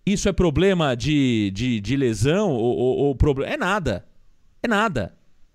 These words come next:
O risco existe e é iminente toda rodada. Sabe por quê? Porque o nosso calendário, o calendário do futebol brasileiro, é desumano. E eu sempre digo aqui,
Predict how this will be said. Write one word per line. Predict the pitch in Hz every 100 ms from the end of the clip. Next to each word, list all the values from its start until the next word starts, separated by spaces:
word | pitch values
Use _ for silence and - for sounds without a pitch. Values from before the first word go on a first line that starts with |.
| _ _ _ _ _ _ _ - - _
O | -
risco | 139 247 - 277
existe | 180 113 254 - 277
e | 262 202
é | 220
iminente | 240 220 170 202 262 294
toda | 220 _ 226 247 262
rodada. | 240 165 170 160
Sabe | 120 262
por | - 117
quê? | 220 175 90 - - - -
Porque | - 269
o |
nosso | 233 254 214
calendário, | 196 156 131 151 196 151 98 - - -
o |
calendário | - 185 165 196
do | 156
futebol | 147 147 139
brasileiro, | 131 117 107 170 160 - - -
é | 220
desumano. | 180 240 208 269 214 95 - - - - - - - - - - _ _ _ _ _ _ _ _ - - -
E | 220
eu | 254
sempre | 311 269 202
digo | 175 180
aqui, | 123 - 220 113